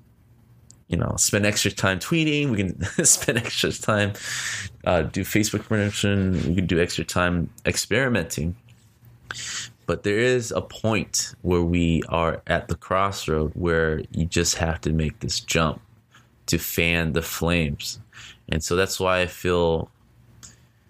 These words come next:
more confident than ever that, to me at least, right, Larry already has done this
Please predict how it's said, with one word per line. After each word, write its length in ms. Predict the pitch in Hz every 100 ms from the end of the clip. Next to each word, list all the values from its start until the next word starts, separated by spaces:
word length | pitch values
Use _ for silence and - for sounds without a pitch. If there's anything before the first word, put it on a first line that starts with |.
| _ -
more 200 | - 107
confident 500 | 107 107 107 107 95
than 80 | 85
ever 240 | 90 101
that, 380 | 98 90 - -
to 120 | -
me 380 | 92 110 104 82
at 160 | 62 -
least, 340 | 85 80 -
right, 160 | 80 78
Larry 460 | 87 95 95 95
already 340 | 92 95 92 - _ _ _ _ _ _ -
has 260 | 95 104
done 220 | 95 104
this 380 | 87 95 - -